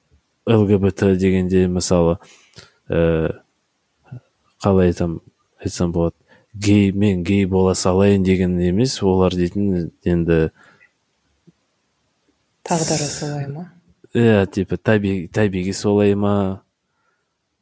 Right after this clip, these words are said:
Speaker 1: Мысалы, сондай, сондай етіп өзгеріп кетті кішкене. Логикамен, логика қосып,
Speaker 2: Мгм.
Speaker 1: логикамен ойланатындай сондай болып
Speaker 2: Мгм.
Speaker 1: кеттім.
Speaker 2: Иә, қызық.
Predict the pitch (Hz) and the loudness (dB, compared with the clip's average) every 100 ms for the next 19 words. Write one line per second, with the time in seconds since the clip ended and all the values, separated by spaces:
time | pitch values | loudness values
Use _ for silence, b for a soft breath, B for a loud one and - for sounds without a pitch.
0 | - 113 101 101 90 - 101 98 95 92 | -10 -6 -2 0 0 0 -2 0 0 -2
1 | - - 110 107 101 95 90 - 98 101 | -6 -6 -2 2 2 2 -2 -8 -2 0
2 | 95 95 92 98 87 - - 85 82 95 | 2 0 0 -4 -6 -8 -8 -6 -2 2
3 | 107 92 - 101 95 98 87 85 98 95 | 2 0 -6 -4 -2 -2 -2 0 2 0
4 | 90 - - 101 92 - 101 90 90 - | -2 -12 -6 -2 -2 -4 -6 -2 0 0
5 | - 101 95 101 98 - 90 98 95 95 | -2 -6 -4 -4 -4 -8 -2 2 2 2
6 | 92 - 90 87 82 - _ _ _ _ | 0 -2 -2 -4 -6 -8 _ _ _ _
7 | _ _ _ _ - 92 87 87 90 85 | _ _ _ _ -4 -2 0 0 2 0
8 | 73 78 - - - _ _ _ _ _ | 0 -6 -8 -14 -14 _ _ _ _ _
9 | _ _ b b b b b b b _ | _ _ b b b b b b b _
10 | 175 165 170 180 180 160 180 180 | -4 -2 -2 -4 -6 -6 -6 -6